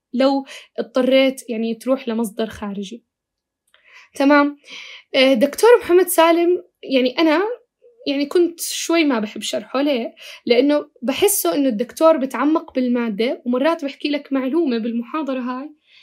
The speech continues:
الأولى مثلًا ما بتفهمها إلا بعد المحاضرة الثالثة. يعني ممكن هذا الإشي، بس بالأخير أنتوا أصحاب التجربة، يعني حتى لو سمعتوا هذا الكلام مني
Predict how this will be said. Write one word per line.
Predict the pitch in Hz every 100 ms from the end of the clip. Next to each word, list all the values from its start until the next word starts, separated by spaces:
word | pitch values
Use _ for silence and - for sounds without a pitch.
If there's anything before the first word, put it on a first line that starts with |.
| _ _ -
الأولى | 247 - 262 226
مثلًا | 226 220 240 359 -
ما | 285
بتفهمها | 370 359 - 330 311
إلا | 302 285
بعد | 285 311 269
المحاضرة | 254 247 262 254 233
الثالثة. | 226 - 214 208 - _ _ - - -
يعني | 427 392
ممكن | 339 - 254
هذا | 247 214
الإشي، | 208 240 - 302 _ -
بس | -
بالأخير | 247 - - 277 277 285 -
أنتوا | 269 262 269
أصحاب | - 233 233
التجربة، | 240 - 247 202 196 - _ _ _ -
يعني | 220 208 214 -
حتى | - 311 349
لو | 330
سمعتوا | 302 302 285 294 285
هذا | 262
الكلام | 247 277 269
مني | 262 269 262 269